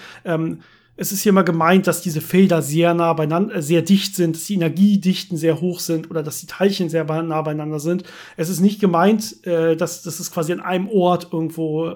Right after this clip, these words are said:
oder, äh, stattfindet oder dass der Ort selber sehr klein ist. Nach gängigen Theorien war selbst zum Urknall hin das Universum vermutlich unendlich groß oder es gibt zumindest die Möglichkeit.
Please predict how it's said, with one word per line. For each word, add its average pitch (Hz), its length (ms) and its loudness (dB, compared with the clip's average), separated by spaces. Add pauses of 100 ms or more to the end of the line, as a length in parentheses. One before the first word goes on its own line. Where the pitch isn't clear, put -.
oder, 160 300 -2
äh, 165 220 -2
stattfindet 165 440 -6
oder 165 180 -4
dass 156 120 -6
der - 200 -6
Ort 185 260 -2
selber 151 260 -2
sehr 156 160 -10
klein 190 300 -14
ist. - 220 -18 (260)
Nach 160 100 -8
gängigen 202 300 6
Theorien 202 560 2 (320)
war 165 160 0
selbst 196 460 0
zum 208 220 0
Urknall 180 540 -2
hin 175 240 -2
das 165 200 -2
Universum 175 540 0
vermutlich 196 680 2
unendlich 175 380 -6
groß 208 340 2
oder 156 140 -4
es 151 160 -8
gibt 190 160 -10
zumindest 165 300 -8
die 156 60 -4
Möglichkeit. 170 760 -6